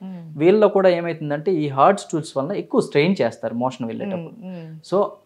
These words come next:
Speaker 2: any straining is not good for, um, health.
Speaker 1: Hmm.
Speaker 2: స్ట్రెయిన్ చేస్తే ఏంటంటే పైల్స్ వచ్చే ఛాన్స్ ఉంటుంది, హెర్నియా వచ్చే ఛాన్స్ ఉంటుంది, ఇవన్నీ.
Speaker 1: Hmm. Hmm.
Speaker 2: So constipation is main culprit.
Speaker 1: Hmm.
Speaker 2: So కాన్‌స్టిపేషన్ అవాయిడ్ చేస్తే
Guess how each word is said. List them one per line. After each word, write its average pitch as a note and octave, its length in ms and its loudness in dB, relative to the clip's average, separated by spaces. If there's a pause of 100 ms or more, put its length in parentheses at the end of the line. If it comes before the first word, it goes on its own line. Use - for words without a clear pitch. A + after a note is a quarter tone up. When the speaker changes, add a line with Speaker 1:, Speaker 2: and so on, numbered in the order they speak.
(180)
Speaker 2:
any G#3+ 260 4
straining F3+ 580 2
is D3+ 120 -4
not D#3 260 2
good D#3 160 -2
for, A#3 100 4
um, - 1500 0 (220)
health. C3 220 0 (300)
Speaker 1:
Hmm. E3 340 -16
Speaker 2:
స్ట్రెయిన్ E3+ 380 2
చేస్తే E3+ 260 0
ఏంటంటే D#3 420 -2
పైల్స్ C#3 340 0
వచ్చే D#3 200 -2 (100)
ఛాన్స్ D#3 220 -2
ఉంటుంది, D#3+ 480 -8
హెర్నియా C#3+ 320 0
వచ్చే D3 320 -2
ఛాన్స్ D3+ 220 -6
ఉంటుంది, D#3+ 280 -8
ఇవన్నీ. A#2+ 260 0
Speaker 1:
Hmm. F3 300 -14
Hmm. D#3+ 500 -10
Speaker 2:
So E3+ 340 4 (140)
constipation F#3+ 600 4
is D3 180 -2
main E3+ 180 6 (540)
culprit. C3+ 280 0 (320)
Speaker 1:
Hmm. E3 300 -6
Speaker 2:
So E3+ 80 -2
కాన్‌స్టిపేషన్ F3+ 760 0
అవాయిడ్ D3 440 0
చేస్తే G#3 380 -2